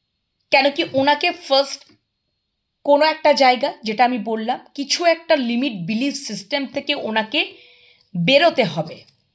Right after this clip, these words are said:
ঠিক আছে? বেরোতে হবে। তোমাদের সম্পর্কটা লং ডিস্টেন্সকেও ডিনোট করছে।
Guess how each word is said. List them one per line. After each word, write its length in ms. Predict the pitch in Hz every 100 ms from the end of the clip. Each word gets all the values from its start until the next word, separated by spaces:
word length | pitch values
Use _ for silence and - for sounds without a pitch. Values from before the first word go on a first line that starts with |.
| _ _ _ _ _ _ _ _ _ _ _ _ _ _ _ _ _ _ _ _
ঠিক 140 | - 214
আছে? 220 | 302 392 214 - - 180
বেরোতে 380 | 262 285 285 180
হবে। 220 | 170 170 - _ _ _ - _ _ _ _ -
তোমাদের 340 | 269 302 381 - -
সম্পর্কটা 640 | 254 233 277 277 277 370 370 277 214
লং 160 | 202 233 233
ডিস্টেন্সকেও 680 | 214 202 - 254 214 - 311 196
ডিনোট 280 | 190 180 170 -
করছে। 320 | 160 - -